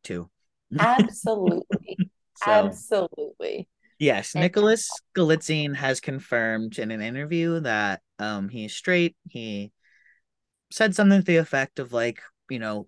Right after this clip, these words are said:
Speaker 1: "While I don't have this identity like the character does, I could relate in this and this and this way," or whatever. Um, and then Taylor Perez does not discuss his sexuality publicly, so.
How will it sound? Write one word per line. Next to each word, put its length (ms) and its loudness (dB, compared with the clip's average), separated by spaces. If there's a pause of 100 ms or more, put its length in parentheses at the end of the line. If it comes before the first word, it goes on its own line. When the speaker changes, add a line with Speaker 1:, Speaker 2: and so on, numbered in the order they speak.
(120)
Speaker 1:
"While 300 2
I 160 4
don't 280 2
have 240 -6
this 260 -4
identity 500 -4
like 180 -8
the 80 -12
character 460 0
does, 560 2
I 240 0
could 140 -10
relate 260 -2
in 140 -4
this 180 -8
and 120 -10
this 180 -10
and 120 -10
this 180 -12
way," 200 -4
or 80 -4
whatever. 340 -8 (600)
Um, 420 -2
and 180 -4
then 520 -6 (300)
Taylor 260 -2
Perez 280 -4
does 160 -6
not 240 -8
discuss 380 -12
his 120 -16
sexuality 540 -12
publicly, 520 -16
so. 300 -16